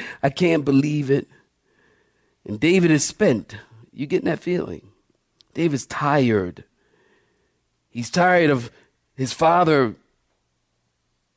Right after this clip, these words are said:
Saul, trying to kill him. Jonathan's father trying to kill him. David's tired, and so he's pouring out to Jonathan, "Jonathan, what have I done that your dad is trying to kill me?" Now, we talked about this, that David, we talked about this last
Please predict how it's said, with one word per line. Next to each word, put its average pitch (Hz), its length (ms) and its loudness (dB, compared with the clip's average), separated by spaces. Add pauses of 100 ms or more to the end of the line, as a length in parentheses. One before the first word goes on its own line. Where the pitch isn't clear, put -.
(100)
Saul, 175 440 2
trying 170 280 2
to 139 60 2
kill 196 300 2
him. - 340 -4 (560)
Jonathan's 156 480 0
father 180 340 2
trying 139 240 2
to 143 220 -4
kill 196 180 0
him. 92 240 -8 (420)
David's 170 340 2
tired, 196 560 2
and 139 120 2
so 151 280 2 (160)
he's 156 180 -8
pouring 208 600 4
out 180 200 2
to 151 80 -2
Jonathan, 143 600 2 (240)
"Jonathan, 165 560 2 (180)
what 160 340 0
have 190 200 4
I 151 100 4
done 180 320 2
that 147 160 0
your 147 100 -2
dad 170 320 2
is 156 140 0
trying 170 280 2
to 135 40 2
kill 196 300 2
me?" 147 100 2
Now, 147 180 2
we 151 140 -2
talked 220 400 -2
about 131 320 0
this, 131 300 2 (260)
that 139 180 -2
David, 262 440 4
we 185 100 -4
talked 196 260 -2
about 185 180 2
this 165 180 0
last 165 360 0